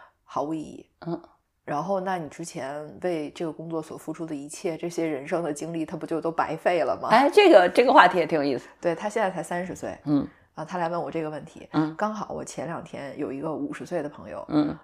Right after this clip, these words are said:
Speaker 1: 他跟我讲过，他说，
Speaker 2: 嗯。
Speaker 1: “我发现我以前二十多年做的这工作毫无意义。”
Speaker 2: <laughs>
Speaker 1: 但是他是一个为工作就特别尽心尽力的。
Speaker 2: 殚精竭虑，嗯。
Speaker 1: 对，是这么一个朋友。
Speaker 2: 嗯。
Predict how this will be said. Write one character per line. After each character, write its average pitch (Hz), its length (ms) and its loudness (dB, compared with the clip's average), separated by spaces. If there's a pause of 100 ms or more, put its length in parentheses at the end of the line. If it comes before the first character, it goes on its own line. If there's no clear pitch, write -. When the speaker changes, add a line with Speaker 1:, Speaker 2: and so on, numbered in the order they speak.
(120)
Speaker 1:
他 - 120 -12
跟 156 140 -10
我 151 100 -10
讲 - 280 -10
过， 120 220 -14
他 160 120 -14
说， 165 220 -2
Speaker 2:
嗯。 156 180 -10
Speaker 1:
“我 147 140 -10
发 147 140 -10
现 165 300 -6
我 156 80 -6
以 147 80 -4
前 135 240 -12
二 151 120 -6
十 156 60 -12
多 156 120 -8
年 143 300 -12
做 175 180 -4
的 147 80 -6
这 147 80 -6
工 151 180 -14
作 143 140 -10
毫 131 240 -4
无 147 140 -6
意 151 60 -6
义。” 160 60 2 (840)
Speaker 2:
<laughs> - 420 -8
Speaker 1:
但 262 160 4
是 220 80 -2
他 202 160 0
是 196 240 -2 (100)
一 156 140 -6
个 165 320 0 (120)
为 196 160 0
工 180 220 -8
作 151 420 -2 (280)
就 165 140 -8
特 214 260 -2
别 151 180 -4
尽 165 240 -10
心 165 200 -8
尽 170 200 -8
力 156 160 -4
的。 - 180 -12 (120)
Speaker 2:
殚 220 160 4
精 226 200 2
竭 139 180 0
虑， 160 260 -2
嗯。 165 200 -10
Speaker 1:
对， 135 280 -10 (140)
是 - 140 -12
这 196 80 -12
么 175 120 -12
一 127 80 -14
个 123 80 -14
朋 147 200 -14
友。 127 220 -12
Speaker 2:
嗯。 170 260 -8